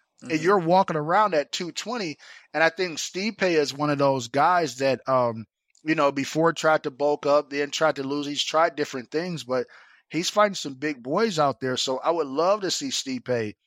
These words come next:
Speaker 1: up against other guys that are two twenty, two twenty-five, where he really has a chance to let his skills show.
Speaker 2: Well, and by, by now, he's a guy that's had, you know, a, a trilogy of wars with D C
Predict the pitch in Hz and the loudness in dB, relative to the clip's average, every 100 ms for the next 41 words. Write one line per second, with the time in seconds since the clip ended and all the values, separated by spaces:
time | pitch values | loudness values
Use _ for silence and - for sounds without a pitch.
0 | _ _ _ _ _ _ _ _ - 175 | _ _ _ _ _ _ _ _ 0 0
1 | 208 180 180 180 - - 160 165 156 147 | 0 -4 0 0 0 0 2 0 0 4
2 | 147 143 131 135 120 - 151 151 - 147 | 4 2 0 -2 -2 -2 -4 -4 -6 -6
3 | 139 127 147 139 - 139 135 - 127 113 | -6 -6 -8 -8 -8 -8 -6 -2 0 2
4 | 107 - _ _ _ _ - 139 139 143 | -2 -8 _ _ _ _ -6 0 2 2
5 | 143 135 160 160 147 147 139 127 147 139 | -2 0 2 4 4 2 2 -2 -2 0
6 | 127 131 131 123 - 131 127 107 - 95 | -2 0 0 -2 -6 -4 -4 -2 -2 -4
7 | 80 _ _ _ _ _ _ _ - 277 | -10 _ _ _ _ _ _ _ -4 0
8 | 240 247 233 302 202 226 262 254 247 214 | 2 2 0 -2 -2 0 0 4 4 4
9 | 196 202 180 170 165 156 151 - 156 143 | 2 -2 0 2 2 2 -2 0 0 2
10 | 139 123 - _ _ _ 170 156 139 131 | 0 -4 -16 _ _ _ -4 0 0 -2
11 | _ _ _ _ _ _ - 160 - 151 | _ _ _ _ _ _ -2 0 0 -4
12 | 139 127 _ - 202 180 165 151 160 147 | -8 -12 _ -4 2 2 0 -2 -2 -2
13 | 135 143 151 143 127 135 120 139 135 - | -4 -2 0 0 -2 -8 -6 -6 -6 -6
14 | 147 139 135 135 135 | -4 -4 -4 -6 -8